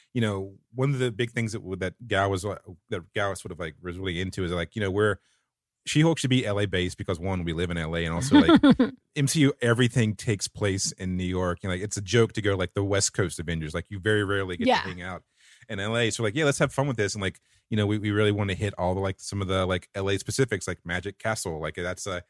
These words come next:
Speaker 1: that's a thing that's really known out here. Like, it's a very specific type of person that would be into that.
Speaker 2: <laughs>
Speaker 1: It's also a very specific type of person that, like, can't even make it to the Magic Castle, like,
Speaker 2: Yeah.
Speaker 1: the,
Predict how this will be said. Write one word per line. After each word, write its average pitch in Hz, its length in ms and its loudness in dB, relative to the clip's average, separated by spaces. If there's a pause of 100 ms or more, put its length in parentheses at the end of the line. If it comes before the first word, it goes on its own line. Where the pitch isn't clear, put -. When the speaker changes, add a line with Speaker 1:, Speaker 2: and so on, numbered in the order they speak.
(240)
Speaker 1:
that's 107 160 -6
a 117 60 2
thing 113 300 -2
that's 107 180 -2
really 104 240 2
known 107 200 2
out 104 120 2
here. 95 180 0
Like, 90 160 -4
it's 92 120 -8
a 95 40 -8
very 101 160 2
specific - 480 -2
type 98 220 -2
of 90 100 -14
person 101 340 -2
that 95 120 -6
would 90 120 -4
be 92 140 -2
into 120 200 2
that. 87 280 2 (120)
Speaker 2:
<laughs> 311 120 6 (200)
Speaker 1:
It's - 100 0
also 143 220 6
a 143 60 8
very 131 200 6
specific 143 300 0
type 117 140 0
of 107 40 -8
person 123 280 4
that, 107 100 0
like, 104 180 -4
can't 127 220 2
even 107 240 0
make 113 240 2
it 113 80 -4
to - 100 -10
the 92 60 -4
Magic 85 320 -6
Castle, 82 280 -6
like, 90 120 4
Speaker 2:
Yeah. 139 180 10
Speaker 1:
the, 87 60 -6